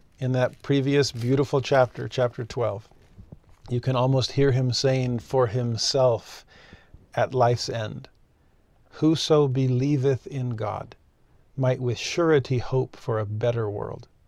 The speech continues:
That was the only world that he had yet to look for. "Yea, even a place at the right hand of God, which hope cometh of faith, maketh an anchor to the souls of men,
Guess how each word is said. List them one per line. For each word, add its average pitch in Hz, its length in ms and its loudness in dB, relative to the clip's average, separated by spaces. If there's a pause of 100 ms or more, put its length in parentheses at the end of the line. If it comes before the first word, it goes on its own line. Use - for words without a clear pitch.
(640)
That 139 100 -2
was 139 140 0
the 139 100 2
only 143 220 2
world 139 340 2
that 127 80 2
he 139 120 2
had 127 160 2
yet 135 320 2
to 135 120 -2
look 123 260 -2
for. - 300 -8 (680)
"Yea, 147 240 6
even 151 280 4
a 135 60 2
place 151 480 2
at 135 140 -6
the 123 100 0
right 135 320 2
hand 139 300 -2
of 135 100 -8
God, 104 340 -6 (840)
which 117 220 -6
hope - 480 0
cometh 139 320 0
of 107 140 -4
faith, - 560 -2 (800)
maketh 127 340 0
an 113 100 0
anchor 151 400 0
to 151 140 0
the 135 120 2
souls 135 340 2
of 117 120 0
men, 113 380 -2